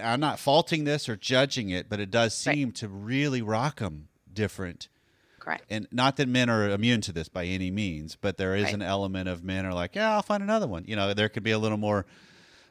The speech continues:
Speaker 1: aloofness when it comes to, uh, addressing this. So,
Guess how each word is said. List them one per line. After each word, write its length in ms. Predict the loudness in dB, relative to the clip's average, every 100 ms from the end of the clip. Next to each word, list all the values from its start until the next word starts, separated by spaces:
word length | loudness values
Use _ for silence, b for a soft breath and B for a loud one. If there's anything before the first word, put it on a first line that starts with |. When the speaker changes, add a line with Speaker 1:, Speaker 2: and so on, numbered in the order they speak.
| -4
Speaker 1:
aloofness 840 | 0 4 4 4 2 2 2 -4 -6
when 180 | -2 -2
it 120 | -2
comes 340 | -2 -2 -2 -2
to, 280 | 0 0
uh, 120 | -2 -4
addressing 680 | -4 0 4 4 2 -6 -4
this. 280 | -8 -10 -10
So, 380 | -6 -4 -4